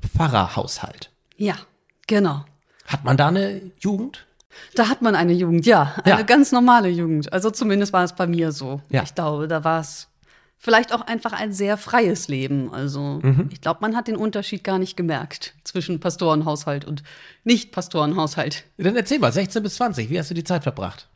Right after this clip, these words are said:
Speaker 2: Oh, da bin, in der Zeit bin ich umgezogen nach Hamburg, nach meinem Abi.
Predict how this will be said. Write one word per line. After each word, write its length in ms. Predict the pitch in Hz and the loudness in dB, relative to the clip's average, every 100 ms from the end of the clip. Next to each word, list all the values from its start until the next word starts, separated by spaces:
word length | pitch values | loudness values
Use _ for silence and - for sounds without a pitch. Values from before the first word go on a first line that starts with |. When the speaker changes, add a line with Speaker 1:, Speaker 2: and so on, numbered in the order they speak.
| _ | _
Speaker 2:
Oh, 180 | 190 190 | 2 2
da 80 | 165 | 2
bin, 160 | 165 220 | -2 0
in 120 | 214 | 2
der 120 | 202 | 0
Zeit 260 | 196 233 233 | 0 -4 0
bin 100 | 202 | 0
ich 120 | 175 | 2
umgezogen 1040 | 277 370 190 - - - - 165 156 180 320 415 - _ _ _ _ _ _ | 4 4 4 0 -10 -10 -4 -2 -2 -2 -2 -4 -12 _ _ _ _ _ _
nach 240 | 143 131 - | -8 -4 2
Hamburg, 440 | 269 233 175 381 - - _ _ _ | 2 2 0 -4 -8 -16 _ _ _
nach 380 | - - 151 143 | -14 -4 -4 -2
meinem 220 | 151 143 | -4 -4
Abi. 420 | - 156 151 208 | -6 -8 -6 -8